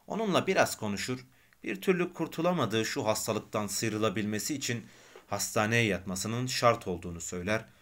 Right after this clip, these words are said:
Abisi hastanelerin insanları yalnızca mezara götürmek için yapıldığını, bir doktor olarak bunu çok iyi bildiğini tekrarlar,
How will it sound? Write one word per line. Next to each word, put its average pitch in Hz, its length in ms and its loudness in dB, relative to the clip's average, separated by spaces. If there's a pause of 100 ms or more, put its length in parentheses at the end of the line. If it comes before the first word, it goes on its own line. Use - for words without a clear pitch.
(320)
Abisi 151 580 2 (200)
hastanelerin 143 840 0
insanları 135 560 0
yalnızca 160 560 0
mezara 120 420 4
götürmek 131 500 0
için - 240 -2
yapıldığını, 104 600 -2 (320)
bir 127 220 2
doktor 117 320 0
olarak 123 400 2 (240)
bunu 143 180 0
çok 190 300 -4
iyi 135 200 0
bildiğini 104 380 0
tekrarlar, 101 560 0